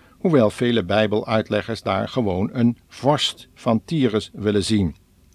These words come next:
maar niet de demon die zich daar van die vorst zich, eh, bezit had gemaakt.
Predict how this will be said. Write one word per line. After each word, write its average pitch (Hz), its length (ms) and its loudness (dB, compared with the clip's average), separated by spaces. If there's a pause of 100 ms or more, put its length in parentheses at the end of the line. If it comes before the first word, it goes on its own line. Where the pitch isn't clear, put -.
(320)
maar 110 180 2
niet 110 260 0 (180)
de 98 200 -8
demon 117 600 6 (320)
die 117 160 0
zich 98 180 -6
daar 107 200 -2
van 101 160 -2
die 104 140 -4
vorst - 500 -8
zich, 131 380 -6
eh, 117 280 -2 (280)
bezit 127 480 2 (100)
had - 240 -4
gemaakt. 95 460 -4